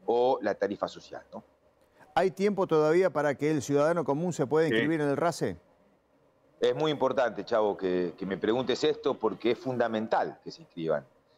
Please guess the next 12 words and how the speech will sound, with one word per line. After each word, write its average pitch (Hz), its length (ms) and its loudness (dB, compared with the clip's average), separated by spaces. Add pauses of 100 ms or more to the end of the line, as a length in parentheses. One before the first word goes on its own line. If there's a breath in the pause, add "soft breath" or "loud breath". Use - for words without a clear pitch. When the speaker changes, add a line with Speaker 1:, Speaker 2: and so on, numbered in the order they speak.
(160 soft breath)
Speaker 1:
El 104 80 2
rase 165 320 -2
sigue 156 320 0
abierto, 131 560 -2 (320)
¿sí? 120 340 -4 (400 soft breath)
Nosotros, 196 480 0
si 139 80 -8
nos 123 140 -2
comparamos 131 560 0
con 120 160 0
otras 135 220 -4
provincias, 127 800 0